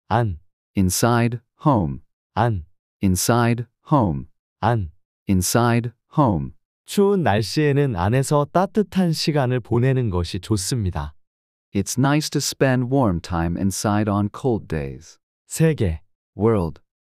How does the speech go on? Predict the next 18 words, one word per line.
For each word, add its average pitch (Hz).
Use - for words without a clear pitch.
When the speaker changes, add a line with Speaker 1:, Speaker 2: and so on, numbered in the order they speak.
Speaker 1:
세계. 117
Speaker 2:
World. 98
Speaker 1:
세계. 120
Speaker 2:
World. 98
Speaker 1:
세계는 170
우리가 139
살고 185
있는 107
행성입니다. 104
Speaker 2:
The 92
world 131
is 127
the 127
planet 80
we 95
live 95
on. 76
Speaker 1:
위, 117